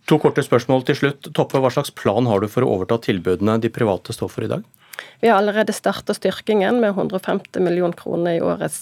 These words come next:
Speaker 2: budsjett for å styrke det offentlige og, eh, for økt antall, eh, ideelle, eh, plasser. Dette skal skje, eh, gradvis. Vi skal sikre kompetansen, og vi skal ha en gradvis utfasing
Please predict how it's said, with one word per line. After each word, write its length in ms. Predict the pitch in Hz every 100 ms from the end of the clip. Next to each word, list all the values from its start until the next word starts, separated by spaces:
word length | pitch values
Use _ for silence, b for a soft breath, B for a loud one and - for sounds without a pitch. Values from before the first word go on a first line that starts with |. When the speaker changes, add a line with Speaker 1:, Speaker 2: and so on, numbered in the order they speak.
| -
Speaker 2:
budsjett 460 | 175 - 233 -
for 160 | - 175
å 40 |
styrke 440 | - - 180 - 196
det 60 | -
offentlige 640 | 185 - - - 175 175 -
og, 320 | 175 170 165 175
eh, 140 | 165 160
for 240 | 165 165 -
økt 240 | 180 -
antall, 560 | 156 156 - 170 165 160 160 175 -
eh, 140 | 170 -
ideelle, 640 | 185 190 175 170 160 160 151 B -
eh, 100 | 185
plasser. 520 | - 170 - 233 240
Dette 260 | 202 -
skal 180 | 196 -
skje, 360 | - 196 185 170 B B -
eh, 100 | 185
gradvis. 580 | 196 180 165 185 233
Vi 100 | -
skal 120 | 180 185
sikre 320 | 185 - 202
kompetansen, 840 | 185 - 180 185 202 - 214 254 B B B
og 80 | -
vi 60 | 190
skal 400 | - 185 180 -
ha 340 | 170 202 185 170
en 200 | 165 160
gradvis 440 | 170 170 180 - -
utfasing 680 | 202 - - - - 160